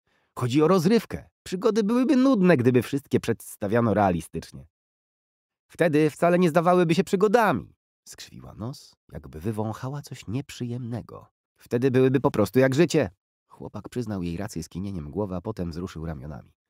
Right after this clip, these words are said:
„Sam nie wiem. Będę musiał zobaczyć, co księgarz teraz przywiezie”. Dziewczyna szturchnęła go w ramię. „Pewnego dnia zbierzesz największą bibliotekę ze wszystkich lordów w krainie”.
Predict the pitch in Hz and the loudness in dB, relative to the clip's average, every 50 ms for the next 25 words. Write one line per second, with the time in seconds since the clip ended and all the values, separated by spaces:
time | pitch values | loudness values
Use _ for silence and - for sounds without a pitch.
0 | _ - - _ _ _ _ _ _ _ _ - - 98 85 73 71 71 78 82 | _ -20 -20 _ _ _ _ _ _ _ _ -10 -8 -8 -8 -8 -10 -10 -10 -8
1 | 82 78 73 - _ _ _ _ _ _ _ _ _ _ _ _ _ - 87 85 | -8 -8 -10 -14 _ _ _ _ _ _ _ _ _ _ _ _ _ -10 -10 -8
2 | 80 80 80 80 78 78 82 - - 80 78 80 76 85 85 - 78 - - - | -8 -8 -8 -8 -8 -8 -8 -8 -8 -8 -8 -6 -6 -6 -6 -6 -8 -14 -14 -16
3 | 73 - - - 80 76 67 67 - - 69 64 67 - - 69 60 67 64 65 | -16 -14 -10 -10 -10 -8 -10 -12 -12 -14 -16 -16 -16 -16 -18 -16 -14 -14 -16 -16
4 | 82 - _ _ _ _ _ _ _ - 67 78 - - 101 98 92 90 - - | -20 -20 _ _ _ _ _ _ _ -18 -16 -16 -12 -10 -10 -10 -10 -12 -10 -10
5 | 87 82 - 95 85 78 76 71 71 - 65 64 58 57 - _ _ _ _ _ | -12 -10 -8 -8 -6 -6 -6 -8 -10 -10 -10 -14 -14 -16 -20 _ _ _ _ _
6 | _ _ _ _ _ _ 101 101 117 131 127 123 120 107 113 123 131 127 117 95 | _ _ _ _ _ _ -6 -2 0 0 0 0 0 0 0 2 2 2 0 0
7 | 90 104 107 101 110 - 107 107 104 92 120 143 139 - - 135 123 120 120 107 | 0 0 2 2 2 2 2 2 4 4 4 4 4 4 4 4 4 4 4 4
8 | 110 120 123 110 - 127 - 123 107 113 - - 135 127 - - - 120 117 - | 4 4 4 4 2 2 2 4 2 2 2 2 0 0 0 -4 -2 0 0 0
9 | - - 85 104 135 151 151 135 135 143 - - - - - 120 110 120 147 156 | 0 2 4 6 6 6 6 4 2 0 0 -2 -10 -8 -4 0 2 4 4 4
10 | 120 85 | 2 0